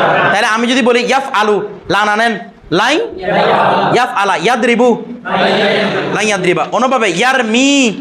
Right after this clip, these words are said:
লাই ইয়ার মিয়া, লাই ইয়ার মিয়া। আর লান আসলে কি আমল করবে? এগারো নম্বর বহসে আছে। লান আসলে কি আমল করবে? মুজারেকে ধরে মুস্তাকবেলে, মুস্তাকবেলে তাকিদ, মুস্তাকবেলে,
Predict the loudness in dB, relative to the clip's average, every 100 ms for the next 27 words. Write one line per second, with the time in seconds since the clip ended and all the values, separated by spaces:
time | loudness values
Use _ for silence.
0 | -6 -4 -2 -2 -2 -2 -4 -4 -4 -4
1 | -2 0 0 0 0 0 0 0 0 2
2 | 0 -2 -8 -8 -2 0 0 2 2 0
3 | -2 -2 0 2 0 -4 -6 -2 0 2
4 | 2 0 0 -4 -2 0 2 2 2 2
5 | 2 2 2 2 0 2 2 2 2 2
6 | -2 -4 -12 -2 0 0 -2 -2 0 0
7 | 2 2 2 2 2 -2 -14 -16 0 2
8 | 4 2 0 0 2 2 2 -2 -6 -12
9 | -16 -6 0 0 0 -4 -4 0 0 0
10 | -2 -8 -6 0 0 0 -2 0 0 0
11 | 0 0 -2 -2 -2 0 0 2 4 2
12 | 0